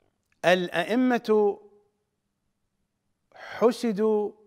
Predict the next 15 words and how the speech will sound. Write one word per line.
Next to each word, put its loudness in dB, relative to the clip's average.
حتى -2
من -4
أقرب 0
الناس -2
إليهم، -2
حادثة 0
جعفر 2
الذي 0
يعرف 2
بجعفر 2
الكذاب، 2
وهو 2
ابن -2
الإمام 2
الهادي، -2